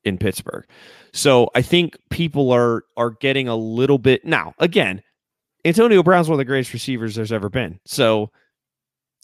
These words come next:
I get it, okay? But I also think that if there's any type of overreaction to Juju Smith-Schuster last night, I'm, I'm trying to get him everywhere because I believe that he has the talent to be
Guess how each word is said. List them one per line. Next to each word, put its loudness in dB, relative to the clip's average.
I 0
get 0
it, -16
okay? -6
But 0
I 2
also 2
think -4
that -4
if -4
there's 0
any 0
type -2
of -4
overreaction -2
to -8
Juju -10
Smith-Schuster -12
last -12
night, -16
I'm, -8
I'm -10
trying -10
to -20
get -12
him -18
everywhere -18
because -12
I -2
believe -12
that -14
he -12
has -8
the -16
talent -14
to -2
be -12